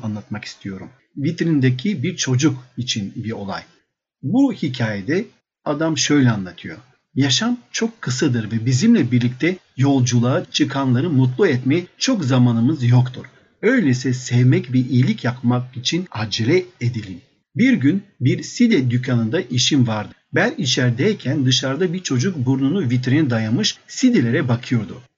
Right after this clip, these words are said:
İçeriden cama vurarak içeri gelmesini istedim. Ürkerek içeri girdi. Ben de kendisine, 'Yavrum, bugün güzel bir haber aldım.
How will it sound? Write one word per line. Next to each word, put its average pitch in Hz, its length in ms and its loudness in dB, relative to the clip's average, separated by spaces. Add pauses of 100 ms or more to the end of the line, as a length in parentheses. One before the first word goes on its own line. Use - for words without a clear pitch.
(140)
İçeriden 185 640 0 (200)
cama 151 360 0
vurarak 127 440 2 (160)
içeri 196 380 2
gelmesini 131 520 2
istedim. 98 400 -2 (520)
Ürkerek 190 500 0 (260)
içeri 165 400 0
girdi. 104 400 -8 (420)
Ben 175 320 0
de 165 180 -2
kendisine, 131 640 0 (320)
'Yavrum, 127 480 0
bugün 190 320 0
güzel 156 360 0
bir 160 80 0
haber 123 340 -2
aldım. 92 300 -6